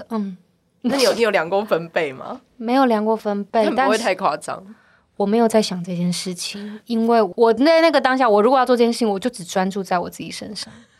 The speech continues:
Speaker 1: 你要再想到别人，你就叫不出来。
Speaker 2: 哎，这很厉害，我觉得我可能就是没有办法。
Speaker 1: 对。
Speaker 2: 对，我就是会一直想到很多事情，我就被控制了。我其实之前严娜有带我去催眠，
Speaker 1: 嗯。
Speaker 2: 对，然后是一个她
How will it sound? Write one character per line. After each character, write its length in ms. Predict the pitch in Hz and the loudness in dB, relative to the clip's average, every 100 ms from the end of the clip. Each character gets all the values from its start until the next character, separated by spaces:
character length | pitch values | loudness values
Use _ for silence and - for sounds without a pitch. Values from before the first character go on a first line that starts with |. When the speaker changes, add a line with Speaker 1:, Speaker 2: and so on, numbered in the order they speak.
| - | -8
Speaker 1:
你 300 | 254 285 262 | 2 4 6
要 140 | 349 | 4
再 120 | 359 359 | 4 4
想 180 | 226 | 4
到 100 | 233 | 2
别 140 | 247 214 | 4 2
人， 80 | 196 | 2
你 40 | |
就 40 | 202 | 0
叫 160 | 220 | 0
不 80 | 196 | 0
出 240 | - 180 | -4 -8
来。 300 | 180 - 233 214 | -10 -12 -16 -6
Speaker 2:
哎， 100 | 277 | -2
这 160 | 277 320 | 2 2
很 160 | 240 | 2
厉 220 | 180 196 175 | -2 -4 -4
害， 80 | - | -2
我 120 | 190 | 0
觉 100 | 294 | 2
得 20 | |
我 60 | 320 | 2
可 80 | |
能 100 | 202 | 2
就 60 | 208 | 2
是 60 | 208 | 2
没 80 | |
有 80 | 160 | 0
办 200 | 139 127 123 | 0 -4 -4
法。 200 | - - _ | -14 -18 _
Speaker 1:
对。 160 | 208 202 | -6 -4
Speaker 2:
对， 200 | 135 113 | -4 -4
我 80 | 175 | -2
就 100 | 233 | 0
是 100 | 240 | 0
会 200 | 208 190 | 2 0
一 40 | |
直 200 | 156 135 | -2 -6
想 200 | 131 - | -6 -2
到 140 | 139 | -2
很 100 | 135 135 | -2 -8
多 160 | 120 | -10
事 180 | 131 - | -10 -10
情， 220 | 120 - 185 - | -12 -14 -16 -14
我 100 | 160 | -10
就 100 | 180 | -4
被 140 | 170 | -4
控 260 | - 147 135 | -4 -10 -8
制 340 | - 127 - 139 | -8 -8 -12 -20
了。 60 | _ _ _ - | _ _ _ -8
我 120 | 185 | -6
其 240 | 220 247 | -4 -6
实 140 | 262 - _ - | -6 -14 _ -6
之 160 | 269 | -2
前 180 | 254 202 | 0 0
严 160 | 170 170 | 0 0
娜 160 | 196 | 0
有 160 | 147 127 | 0 -4
带 160 | 123 147 | -2 -2
我 80 | |
去 100 | 127 | -4
催 300 | 147 - 123 | -12 -10 -10
眠， 180 | 135 131 - 196 _ | -10 -16 -20 -20 _
Speaker 1:
嗯。 320 | 220 220 202 - | -4 -4 -6 -8
Speaker 2:
对， 160 | - 165 | -2 0
然 140 | 170 | 2
后 80 | 202 | 0
是 120 | 226 | 0
一 60 | 214 | -2
个 100 | 180 | -2
她 320 | 185 175 | 0 -2